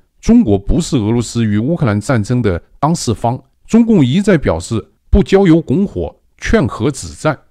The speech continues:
这是他传统的表示，不希望他们打，希望他们停战。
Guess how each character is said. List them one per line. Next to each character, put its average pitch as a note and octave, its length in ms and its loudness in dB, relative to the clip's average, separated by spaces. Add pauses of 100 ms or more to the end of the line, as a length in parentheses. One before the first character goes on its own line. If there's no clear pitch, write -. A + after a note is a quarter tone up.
(140)
这 C4 120 -2
是 - 120 -6
他 C3 120 -2
传 - 220 -2
统 A2 120 2
的 G#2 60 -2
表 F#2+ 180 -6
示， - 240 -14 (240)
不 - 80 2
希 A3+ 140 -2
望 A#3 100 4
他 B2 120 0
们 A2+ 80 -2
打， - 160 -6 (180)
希 - 160 0
望 D#3 80 2
他 D3 80 0
们 D3+ 80 0
停 G#2 200 -4
战。 B2+ 200 -2